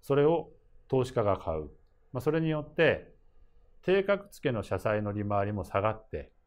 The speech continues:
この企業、こんな金利で資金調達できるんだっていうような状況が広がってます。景気が一旦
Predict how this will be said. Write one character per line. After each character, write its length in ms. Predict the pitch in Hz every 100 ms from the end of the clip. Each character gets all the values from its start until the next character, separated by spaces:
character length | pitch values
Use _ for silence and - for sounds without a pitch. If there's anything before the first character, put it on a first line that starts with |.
| _ _ - - - - - _ _ _ _ _ _ _
こ 160 | - 165
の 100 | 220
企 280 | - 220 202
業、 320 | 143 92 -
こ 80 | 165
ん 100 | 196
な 140 | 208 196
金 240 | 196 190
利 40 |
で 120 | 180 156
資 100 | -
金 220 | 190 190
調 200 | 196 196
達 240 | 117 -
で 120 | 101
き 120 | 98 170
る 160 | 214
ん 60 | 139
だ 140 | 85
っ 100 | 76 - _ - _ - - - -
て 60 | 190
い 240 | 196 208
う 20 |
よ 160 | 208 196
う 40 |
な 340 | 151 143 139 - _ _ - -
状 240 | 123 147
況 320 | 147 147 139
が 320 | 135 151 156 -
広 220 | 120 117
が 80 | 98
っ 100 | -
て 80 | 78
ま 140 | 71
す。 160 | - _ _ _ _ - - - _ - _ _ - - - - _ _ _ _ - -
景 200 | 190 220
気 140 | 220
が 100 | 214
一 140 | 202 196 -
旦 320 | 185 175 160